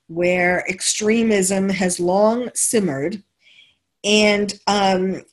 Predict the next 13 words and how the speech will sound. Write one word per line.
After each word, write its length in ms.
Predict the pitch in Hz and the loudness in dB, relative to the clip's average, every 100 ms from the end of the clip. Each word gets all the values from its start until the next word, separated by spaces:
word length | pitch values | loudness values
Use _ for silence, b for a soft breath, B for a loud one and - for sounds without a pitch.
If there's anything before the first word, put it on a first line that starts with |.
| _ | _
you 180 | 165 180 | -4 -2
know, 140 | 160 165 | 0 0
as 180 | 175 | 0
a, 80 | 180 - | -2 -2
and 240 | 180 175 | 0 2
they 140 | 180 196 | 2 2
have 260 | 208 190 | 2 2
long 460 | 180 185 202 233 226 | 2 4 4 4 2
been 440 | 208 196 190 190 - | 2 4 2 -2 0
among 640 | 190 190 208 214 208 190 180 | 2 4 4 2 0 -4 -6
one 280 | 165 185 208 | -8 -2 -2
of 100 | 190 | 0
the 440 | 185 175 - 170 | 0 0 -4 -12